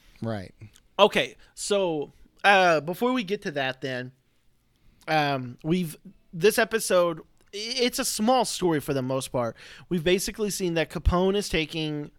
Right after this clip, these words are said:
Speaker 2: a bigger kind of,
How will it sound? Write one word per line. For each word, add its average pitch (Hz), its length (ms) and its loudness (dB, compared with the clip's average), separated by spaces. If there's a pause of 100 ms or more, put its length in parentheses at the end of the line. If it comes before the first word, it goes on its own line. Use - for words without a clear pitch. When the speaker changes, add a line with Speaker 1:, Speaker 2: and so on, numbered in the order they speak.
(600)
Speaker 2:
a 143 420 2
bigger 160 640 -4 (220)
kind 143 340 -2
of, 131 460 -2